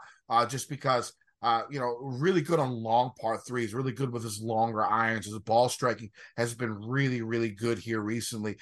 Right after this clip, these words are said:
Again, it's the putter that's failed him. Uh, an-, another guy just like Hideki who thrives in conditions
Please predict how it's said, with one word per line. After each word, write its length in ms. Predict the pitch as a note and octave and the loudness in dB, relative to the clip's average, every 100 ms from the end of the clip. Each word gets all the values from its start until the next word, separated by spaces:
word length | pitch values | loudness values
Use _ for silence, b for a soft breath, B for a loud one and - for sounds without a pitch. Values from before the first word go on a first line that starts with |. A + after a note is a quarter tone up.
| B B | B B
Again, 260 | A#2 A#2 A#2+ | -4 0 0
it's 120 | A2 | 0
the 80 | A2 | -6
putter 400 | - B2+ B2+ B2 | -4 2 4 2
that's 240 | A2+ - | 0 -4
failed 480 | - - A#2 A#2 A2+ | -8 2 4 4 0
him. 200 | G#2+ G2+ B B B | -4 -6 B B B
Uh, 180 | G#2+ G#2+ | 4 6
an-, 240 | B2+ C#3 C3 | 4 2 2
another 300 | B2+ C#3+ D3 | 2 4 2
guy 260 | C3 C3 A#2+ | 2 4 2
just 260 | G#2 C3 B2+ | 0 -6 -6
like 120 | B2 | -6
Hideki 480 | A#2 C3 A#2+ B2+ G#2+ B B | -4 0 -2 -4 -10 B B
who 120 | B2+ | -2
thrives 680 | A#2 - B2+ B2 C3 B2 - b _ | -2 0 4 6 6 4 -2 b _
in 140 | C3 A#2+ | -8 -6
conditions 600 | A#2+ G#2+ B2 B2+ A2+ | -6 -2 0 0 -4